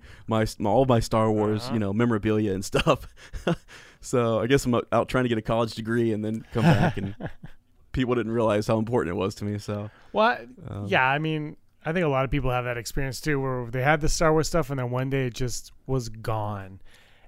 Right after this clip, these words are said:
Speaker 2: And, and the
Speaker 1: Yeah.
Speaker 2: thing is, look, it was a different era too, right? Nobody knew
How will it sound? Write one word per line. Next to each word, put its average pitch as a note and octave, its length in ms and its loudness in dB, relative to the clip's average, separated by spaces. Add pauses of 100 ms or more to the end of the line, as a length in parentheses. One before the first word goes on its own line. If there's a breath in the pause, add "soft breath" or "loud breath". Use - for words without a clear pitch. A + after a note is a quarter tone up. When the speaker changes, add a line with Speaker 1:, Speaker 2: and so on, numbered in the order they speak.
(120)
Speaker 2:
And, D#3 320 -2
and G#3 160 2
the B3 40 4
Speaker 1:
Yeah. B3+ 40 0
Speaker 2:
thing D4 140 -2
is, A3+ 260 0
look, F3 300 0
it - 20 -4
was C#3+ 160 -2
a D#3+ 60 -2
different F3 340 -4
era B2 340 -4
too, - 240 -2
right? A#2+ 200 -2
Nobody G3 360 0
knew C#3 560 -2